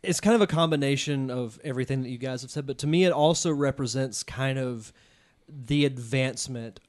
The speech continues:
of where we've come as far as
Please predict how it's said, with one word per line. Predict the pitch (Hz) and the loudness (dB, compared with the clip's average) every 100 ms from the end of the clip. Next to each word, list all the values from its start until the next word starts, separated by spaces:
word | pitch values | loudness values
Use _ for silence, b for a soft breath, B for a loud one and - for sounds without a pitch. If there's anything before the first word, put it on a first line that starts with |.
| - | -6
of | 123 117 113 104 - - - _ _ _ | -4 -2 -4 -8 -14 -18 -20 _ _ _
where | 151 135 135 147 | -10 -4 0 0
we've | 139 131 - | 0 -2 -6
come | 120 127 127 | -4 -4 -4
as | 120 - | -6 -6
far | 127 120 117 | -2 -2 0
as | 113 110 107 - | -2 -6 -6 -10